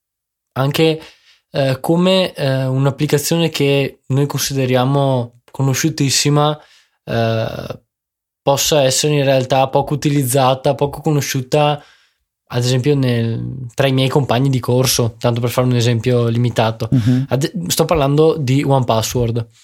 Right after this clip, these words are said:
Speaker 1: Fino a, mm, non so, ottobre, mm, novembre, così, nessuno tra i miei compagni di corso, eh, conosceva One Password. E comunque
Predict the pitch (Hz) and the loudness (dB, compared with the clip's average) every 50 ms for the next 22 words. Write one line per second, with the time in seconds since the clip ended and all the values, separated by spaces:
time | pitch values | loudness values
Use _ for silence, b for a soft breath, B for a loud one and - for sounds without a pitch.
0 | b b b b b b b b b _ - 156 160 175 190 202 202 - - - | b b b b b b b b b _ 0 2 4 4 4 4 2 0 -2 -2
1 | 123 127 131 135 139 139 143 139 135 135 131 127 123 - _ _ _ _ _ _ | 0 0 2 2 2 2 2 0 0 0 -2 -4 -6 -10 _ _ _ _ _ _
2 | _ _ 135 127 120 135 135 135 131 135 135 135 - 120 123 127 123 113 - - | _ _ -6 -4 -4 -4 -6 -6 -6 -6 -6 -8 -8 -8 -6 -4 -4 -2 0 0
3 | 113 113 113 113 - _ 139 127 - - 135 127 123 120 131 131 127 123 - _ | 0 0 -2 -4 -6 _ -6 -6 -2 -2 0 0 0 0 0 -2 -2 -4 -8 _
4 | _ _ 160 160 160 131 120 117 120 123 123 120 127 120 113 117 120 147 147 - | _ _ -20 -12 -8 -6 -4 -2 -2 -2 0 0 2 2 2 2 2 0 0 0
5 | 127 117 123 139 151 156 151 - - 156 151 143 143 151 156 160 208 214 - - | 0 0 2 2 2 2 0 0 0 2 2 2 4 2 2 0 -2 -6 -6 -2
6 | - 135 131 131 135 120 131 117 127 127 135 147 156 147 - 120 117 113 - - | 0 2 2 2 2 0 0 0 0 0 0 0 -2 -2 -2 -2 -2 0 0 -2
7 | 143 143 B B B B B B B B B B _ _ _ - 123 120 120 120 | -2 -2 B B B B B B B B B B _ _ _ -2 0 0 0 0
8 | 120 120 123 127 123 123 123 123 123 123 123 - _ _ - 156 156 156 156 143 | -2 -2 -2 -4 -4 -4 -6 -6 -6 -8 -8 -10 _ _ 2 2 4 4 2 2
9 | - - 143 135 123 131 131 123 127 120 113 - 117 113 110 107 - - 120 117 | 2 2 2 2 2 2 2 2 2 0 0 0 0 0 0 -2 -4 -4 -4 -2
10 | 127 123 117 - 175 151 123 117 117 127 139 131 120 | -2 -2 0 0 0 0 0 0 0 0 0 -2 -2